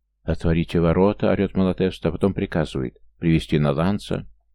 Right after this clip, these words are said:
«Капитан, приведите его с завязанными глазами», тоном, нетерпящим возражения, велит ему Чьеко Висконти.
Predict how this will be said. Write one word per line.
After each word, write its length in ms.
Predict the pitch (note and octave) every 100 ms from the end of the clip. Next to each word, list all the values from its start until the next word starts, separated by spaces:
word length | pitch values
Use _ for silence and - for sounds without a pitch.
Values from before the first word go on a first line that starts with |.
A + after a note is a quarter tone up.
| _ _ _ _
«Капитан, 680 | - E2 D#2 - F2+ G#2 G#2 -
приведите 440 | E2+ F2+ F#2 G2+
его 160 | F#2+ F#2+
с 40 |
завязанными 520 | E2+ F#2+ F#2 F#2 F#2 F2+
глазами», 540 | F#2 F#2 G#2 E2+ C#2+
тоном, 320 | - E2+ E2+
нетерпящим 580 | E2+ - E2+ D#2+ - D#2+
возражения, 600 | D2 D2 C#2+ F#2 G#2+ A2
велит 320 | - D#2 D#2+ D#2+
ему 160 | E2
Чьеко 360 | - D#2+ D#2 D2+
Висконти. 760 | C2+ - - G1+ G#1 - -